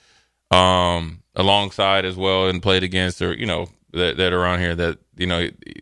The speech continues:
you know, Dylan and, and, and the whole family are in good hands, and that's a good feeling to be able to.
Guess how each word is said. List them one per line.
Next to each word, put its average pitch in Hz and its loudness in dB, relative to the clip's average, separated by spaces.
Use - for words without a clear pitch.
you - -10
know, 80 -2
Dylan 90 0
and, 85 -4
and, 80 -6
and 87 -2
the 82 -2
whole 98 0
family 95 -2
are 78 -2
in 78 -8
good 80 -2
hands, 80 -6
and 104 2
that's 127 4
a 113 0
good 107 2
feeling 131 0
to 110 -6
be 107 2
able 104 0
to. 104 -2